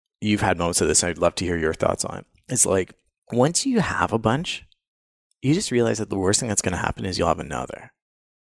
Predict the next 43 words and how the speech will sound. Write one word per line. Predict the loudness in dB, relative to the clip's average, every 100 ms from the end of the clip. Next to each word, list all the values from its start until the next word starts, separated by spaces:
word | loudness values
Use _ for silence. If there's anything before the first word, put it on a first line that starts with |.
| _ _ _ _
You | -4
know? | 0 0 0 0
And | 2
it's, | 2
like, | 0
this | -2 -4
weird | -4 -2 2 4 4 2
thing. | -2 0 2
I, | 0 0
I | -2
think | 2 2
it | 2
ma-, | 0
I | -2 -10 -14 -4
think | -2
it's | 0
another | 2 2
reason | 2 0
why | -2
I'm | 0
just | 2
so | 2
drawn | 0 -2 -2
to |
hang | -4
out | -4
with | -4
entrepreneurs | -4 -6 -10 -10 -6 -4
as | 0
well, | 2 2
too. | 2 0 0
It's | 0
'cause, | 0 2
like, | 2 2 -8 _ _ _ -2
the | 0
things | 2 2 2
that | 0 0
stress | 2 2 2 0
most | -2 -2
people | -2 0 2
out | 2 0 4
don't | 2 4
even | 2 0 -2 -14